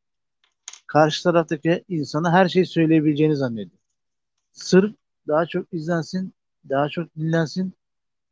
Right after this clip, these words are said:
daha çok seyredilsin. Bunun karşılığında da para alsın. Zaten, e, burada çokça konuştuğumuz şey var. Tamamen kurgusu, yapısı bu-, bunun üzerine olan programlar var.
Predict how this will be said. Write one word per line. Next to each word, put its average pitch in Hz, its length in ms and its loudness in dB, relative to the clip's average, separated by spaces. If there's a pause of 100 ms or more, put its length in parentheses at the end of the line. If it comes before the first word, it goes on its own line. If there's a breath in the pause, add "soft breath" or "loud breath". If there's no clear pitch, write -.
(260)
daha 147 200 4
çok 180 200 -2
seyredilsin. 175 760 0 (580)
Bunun 160 180 -4
karşılığında 139 640 -4
da 214 160 -4 (320)
para 160 200 6
alsın. - 260 -4 (520)
Zaten, 165 440 -2
e, 147 200 -10
burada 147 300 -2
çokça 143 480 -8 (140)
konuştuğumuz 143 560 -8
şey 156 180 0
var. 190 160 -2 (1600)
Tamamen 180 480 4
kurgusu, 156 500 -6
yapısı 165 440 -6
bu-, 165 160 -12
bunun 160 260 -4
üzerine 147 300 -2
olan 156 220 0
programlar 143 540 0
var. 98 280 -10